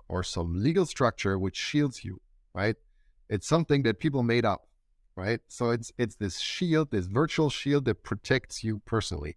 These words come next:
which is great. It's great innovation. Um, and that's why, yes, we do want a legal entity for exactly these purposes. Now, the question is which.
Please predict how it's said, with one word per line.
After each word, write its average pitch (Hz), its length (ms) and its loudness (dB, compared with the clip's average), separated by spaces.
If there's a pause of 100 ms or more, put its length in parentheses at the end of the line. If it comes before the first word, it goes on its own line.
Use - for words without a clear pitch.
which 107 160 -2
is 120 120 0
great. 113 240 2 (460)
It's 95 120 -6
great 117 220 2
innovation. 92 520 -2 (1300)
Um, 131 600 0 (220)
and 120 240 2
that's 117 220 0
why, 120 80 4
yes, 98 280 2
we 101 120 0
do 113 140 0
want 104 440 0
a 107 140 2
legal 95 360 0
entity - 420 -6
for 85 200 0
exactly 87 380 -2
these - 200 -8
purposes. - 640 -14 (560)
Now, 120 140 2
the 127 60 2
question 165 340 0
is 101 160 -2
which. - 500 -4